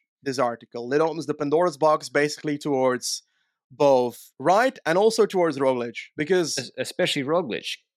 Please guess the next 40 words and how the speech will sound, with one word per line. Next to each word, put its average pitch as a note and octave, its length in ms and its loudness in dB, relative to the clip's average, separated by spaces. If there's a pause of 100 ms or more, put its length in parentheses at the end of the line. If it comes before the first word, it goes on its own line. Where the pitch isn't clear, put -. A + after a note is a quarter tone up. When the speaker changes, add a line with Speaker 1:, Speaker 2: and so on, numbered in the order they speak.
(160)
Speaker 2:
'cause C#3+ 180 -4
Speaker 1:
Yeah. F3+ 220 4
Speaker 2:
people D3 180 2
are C#3 60 4
always E3+ 460 2
kinda B2 540 0
saying, A#2+ 420 0
"Oh, A2+ 240 4
he G#2+ 160 -6
can't A2 300 -4
handle A2+ 280 -4
a G#2+ 40 -4
bike." G#2+ 640 -4
You A2+ 120 -6
know, B2 200 0
this C#3 260 -2
opens B2 380 -2
up A#2+ 180 -2
that A2+ 180 -4
discussion. A#2 640 -6
But A#2+ 120 -4
when B2+ 100 -2
he's A#2+ 140 -4
crashed A#2 320 -4
Speaker 1:
Yeah. C3+ 120 2
Speaker 2:
out, - 120 -10
no D3+ 200 -2
one B2+ 300 -2 (420)
does D3 260 0
that F#2 200 0
in G2 120 -4
good G2 180 -10
faith, F2 400 -6
right? C3+ 260 -6 (800)
Speaker 1:
Yeah. D3+ 100 0 (340)
And D3 120 2
also, G#3 260 4
like, F3 340 4
this D#3+ 240 -10
c-, - 60 -20